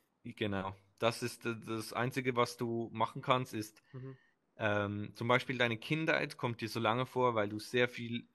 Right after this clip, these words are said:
Speaker 1: Erlebnisse hast und
Speaker 2: Mhm.
Speaker 1: Neues lernst.
Speaker 2: Mhm.
Speaker 1: Und das Gleiche kannst du auch im Alter machen mit neuen
Speaker 2: Mhm.
Speaker 1: Sprachen,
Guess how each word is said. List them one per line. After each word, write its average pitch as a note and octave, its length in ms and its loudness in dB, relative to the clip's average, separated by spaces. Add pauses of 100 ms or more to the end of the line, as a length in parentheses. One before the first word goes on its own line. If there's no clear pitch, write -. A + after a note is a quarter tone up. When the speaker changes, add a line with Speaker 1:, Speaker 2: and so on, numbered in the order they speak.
(100)
Speaker 1:
Erlebnisse G#2+ 680 -2
hast - 440 -4 (240)
und A2 240 -4
Speaker 2:
Mhm. A#2+ 280 6
Speaker 1:
Neues - 80 -12
lernst. G2+ 540 -4 (440)
Speaker 2:
Mhm. C3 260 -4
Speaker 1:
Und G#2+ 440 -2
das - 160 -10
Gleiche A#2+ 880 4
kannst A#2+ 360 -4
du A#2 280 -4 (240)
auch G#2 180 -4
im A2 100 -4
Alter B2+ 260 0
machen B2 340 -4
mit G#2+ 180 -8
neuen A2+ 300 -2
Speaker 2:
Mhm. C3 260 -2
Speaker 1:
Sprachen, A#2 680 2